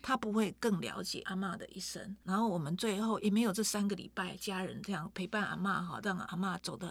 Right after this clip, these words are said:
很安详、很满足，因为我们帮他办了一个生前告别式，那就是由我这个儿子把他访问到的阿嬷的一生讲给我们所有的这些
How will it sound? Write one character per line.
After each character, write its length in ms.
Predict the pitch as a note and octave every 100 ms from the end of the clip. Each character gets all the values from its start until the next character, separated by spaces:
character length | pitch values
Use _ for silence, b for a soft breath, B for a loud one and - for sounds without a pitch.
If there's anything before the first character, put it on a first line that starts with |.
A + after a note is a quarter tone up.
| -
很 160 | - -
安 240 | - F3+
详、 180 | F3+ - - F3+
很 100 | F3
满 220 | F3+ -
足， 200 | - - - -
因 100 | G#3
为 40 |
我 60 | F#3
们 320 | D#3 - F#3
帮 120 | G3+
他 140 | G3 F#3+
办 240 | G#3 F3+
了 80 | F3
一 80 | F#3+
个 320 | F3 A2 F#3
生 220 | - A3
前 180 | A3 D#3
告 140 | - E3+
别 180 | -
式， 320 | F3+ - F#3+ - -
那 360 | B3+ A#3+ A3 G#3+
就 180 | - A#3
是 180 | - G#3+
由 140 | E3
我 300 | E3+ F3+ D#3+
这 140 | F3+
个 160 | F#3+ D#3 -
儿 160 | D#3
子 340 | - - E3 -
把 220 | F3 E3 -
他 120 | A3+
访 240 | A3 D#3+
问 160 | F3+ G3
到 160 | G3+ F3+
的 200 | D#3+ G2+ -
阿 80 |
嬷 160 | G3 A3
的 100 | F3+
一 80 | G3
生 320 | - F#3 F#3+ F#3+
讲 200 | C#3 F#3+
给 200 | C3+ F2
我 120 | -
们 180 | C#3 B2+
所 240 | - D3+
有 80 | F3+
的 140 | F#2
这 120 | E2+ E3
些 560 | - F#3 A#2+ G#2 F3